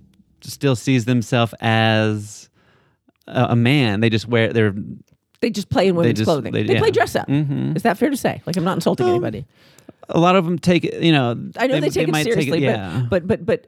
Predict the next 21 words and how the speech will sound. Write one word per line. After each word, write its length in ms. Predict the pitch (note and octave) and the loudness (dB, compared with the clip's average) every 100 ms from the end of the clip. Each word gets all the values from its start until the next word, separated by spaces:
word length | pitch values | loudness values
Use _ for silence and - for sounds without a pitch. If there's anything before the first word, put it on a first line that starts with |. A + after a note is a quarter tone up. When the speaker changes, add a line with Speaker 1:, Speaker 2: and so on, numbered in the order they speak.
| _ | _
Speaker 2:
but 240 | F3 G3+ - | -2 -2 0
for 120 | A3+ - | -2 0
all 160 | C#4 | 0
intents 240 | D#4+ C4+ G#3+ | 0 0 0
and 80 | |
purposes, 460 | - E3 - A#2 B2+ - - _ F3 | -2 -2 -2 -4 -6 -12 -20 _ 0
underneath 400 | A3+ A3 B3 - | 2 2 2 0
their 100 | F4+ | -2
clothing, 360 | - B2 A#2+ | 0 0 0
if, 120 | D#3 - | -2 -2
'cause 100 | C3 | 0
I'm 80 | D3+ | 2
Speaker 1:
Mm-hmm. 160 | E3 | 4
Speaker 2:
always 200 | E3+ D#3 | 2 2
like, 200 | C#3+ - - | 0 -2 -2
"I'm 160 | G3+ | 0
naked 280 | E3 E3 B2+ | 2 0 0
under 140 | B2 A#2+ | -4 -4
my 120 | - | -6
clothes." 340 | - - - | -6 -8 -8
Like, 200 | D#2 - | -8 -8